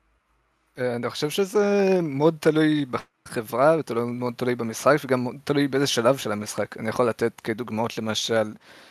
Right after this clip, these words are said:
בדיאבלו ארבע ולמשל בדרגון בול דה ברייקרס, שהם עדיין בשלבים יחסית מוקדמים של המשחק.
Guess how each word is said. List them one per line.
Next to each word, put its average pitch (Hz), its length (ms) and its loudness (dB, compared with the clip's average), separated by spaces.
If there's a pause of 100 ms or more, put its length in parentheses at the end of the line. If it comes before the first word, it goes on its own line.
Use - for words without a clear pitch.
(200)
בדיאבלו 127 840 2
ארבע 123 160 2
ולמשל 110 340 -2
בדרגון 120 460 0
בול 117 140 -2
דה 107 100 -2
ברייקרס, 135 440 2
שהם 107 200 -4
עדיין 110 260 -2
בשלבים 104 540 -6
יחסית - 360 -10
מוקדמים 104 400 -8
של 123 140 2
המשחק. 165 440 -4